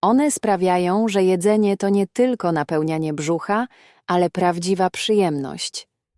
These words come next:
Świat jest pełen smaków czekających na odkrycie. Do posmakowania.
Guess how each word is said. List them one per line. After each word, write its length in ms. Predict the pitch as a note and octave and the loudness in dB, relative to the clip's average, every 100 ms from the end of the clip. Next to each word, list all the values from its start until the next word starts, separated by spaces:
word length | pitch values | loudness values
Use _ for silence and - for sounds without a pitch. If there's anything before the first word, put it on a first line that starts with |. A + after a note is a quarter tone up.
| _ - | _ -10
Świat 420 | - - E3+ E3 | -4 0 0 0
jest 340 | E3 D#3+ - - | -2 -2 -4 -2
pełen 320 | E3+ E3+ E3+ | 0 0 0
smaków 560 | - F3+ F3+ - C#3+ | 0 0 -2 -4 -8
czekających 760 | - E3+ E3 E3+ F3 E3 D3+ E3 | -8 -4 -2 0 0 -2 -6 -6
na 140 | D#3 | -6
odkrycie. 600 | B2+ - F#3 D3+ - - - _ _ _ _ _ | -6 -6 -6 -4 -6 -12 -16 _ _ _ _ _
Do 160 | E3 F#3 | -2 0
posmakowania. 880 | F3 - E3 - E3 E3+ D#3 C#3+ | 0 -2 -2 -2 -2 -2 -2 -8